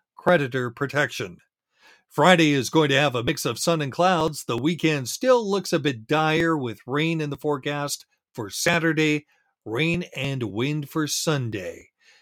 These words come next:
For all the details on these stories and the links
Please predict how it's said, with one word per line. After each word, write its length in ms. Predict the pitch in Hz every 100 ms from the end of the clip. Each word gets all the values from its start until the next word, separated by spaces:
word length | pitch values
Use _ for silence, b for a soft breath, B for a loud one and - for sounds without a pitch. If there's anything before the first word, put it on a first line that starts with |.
| b b
For 140 | - 208
all 120 | 196
the 120 | 151
details 600 | 160 202 180 156 98 -
on 260 | 123 180 165
these 240 | 175 160
stories 540 | - 190 156 120 101 -
and 200 | 170 185
the 120 | 147
links 580 | 123 151 190 175 - -